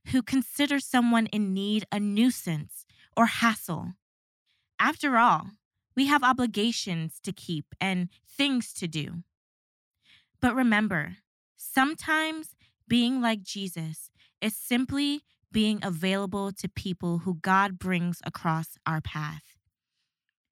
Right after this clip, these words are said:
The crowds were too busy with their own stuff to care about Bartimaeus.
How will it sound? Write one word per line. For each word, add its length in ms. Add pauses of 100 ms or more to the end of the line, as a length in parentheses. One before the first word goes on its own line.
(300)
The 100
crowds 400
were 140
too 200
busy 440
with 180
their 240
own 220
stuff 400
to 100
care 220
about 260
Bartimaeus. 760